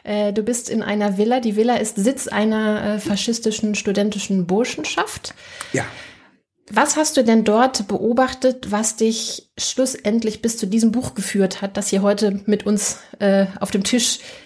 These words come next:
Speaker 1: liegt und über das wir heute sprechen?
Speaker 2: Naja, äh, dieser ganze schreckliche Abend aus Grausamkeit und Alkohol ist ja so ein bisschen der,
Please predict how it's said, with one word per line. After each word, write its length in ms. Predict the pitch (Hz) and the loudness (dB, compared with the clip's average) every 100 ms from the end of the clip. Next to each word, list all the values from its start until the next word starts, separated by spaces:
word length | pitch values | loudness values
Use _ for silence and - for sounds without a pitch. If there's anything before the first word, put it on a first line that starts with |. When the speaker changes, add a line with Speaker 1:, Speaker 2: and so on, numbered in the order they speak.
| _ | _
Speaker 1:
liegt 540 | 185 185 196 196 - - | -4 0 0 0 -6 -6
und 140 | 180 | -6
über 160 | 185 180 | -4 -4
das 160 | 180 | -4
wir 100 | 180 | -4
heute 200 | 175 180 | -6 -8
sprechen? 540 | - - 170 - 165 165 _ - - - - | -10 -8 -8 -8 -12 -14 _ -20 -18 -18 -10
Speaker 2:
Naja, 220 | 101 95 - - - | -10 -8 -14 -8 0
äh, 160 | 113 | 2
dieser 600 | 90 107 117 113 110 107 - - | 2 0 2 4 2 0 -4 -2
ganze 460 | 113 123 - 117 | -2 0 0 0
schreckliche 840 | 113 - 113 110 120 117 117 107 - | 0 0 -2 -2 -4 0 2 2 0
Abend 440 | 98 110 117 - | 0 0 -2 -2
aus 320 | 92 101 - | 0 0 -2
Grausamkeit 880 | - 92 110 117 117 110 107 107 107 | -4 -2 0 0 -2 0 2 2 0
und 480 | - 95 98 92 - | -6 -4 -4 -4 -2
Alkohol 640 | 104 104 117 123 123 120 - - - - - _ _ | -2 0 -2 2 2 2 -6 -18 -18 -18 -20 _ _
ist 160 | - 110 | -2 2
ja 80 | 110 | 4
so 100 | 107 | 4
ein 140 | 95 | 2
bisschen 500 | 107 101 - 101 92 | 2 0 2 2 0
der, 500 | 95 92 90 87 87 | -2 0 0 -2 -8